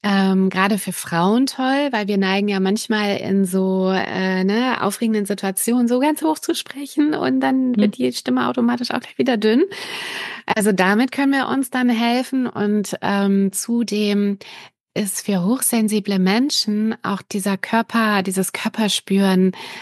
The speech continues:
Speaker 1: ein Riesenschlüssel zu sich selbst. Also ich achte da auch immer im Coaching drauf, den Körper einzubinden und sich selber wirklich mal zu spüren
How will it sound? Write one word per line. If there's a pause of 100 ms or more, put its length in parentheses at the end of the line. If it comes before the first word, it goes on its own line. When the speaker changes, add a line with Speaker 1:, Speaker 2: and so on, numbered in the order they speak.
(140)
Speaker 1:
ein
Riesenschlüssel
zu
sich
selbst.
Also
ich
achte
da
auch
immer
im
Coaching
drauf, (460)
den
Körper
einzubinden
und
sich
selber
wirklich
mal
zu
spüren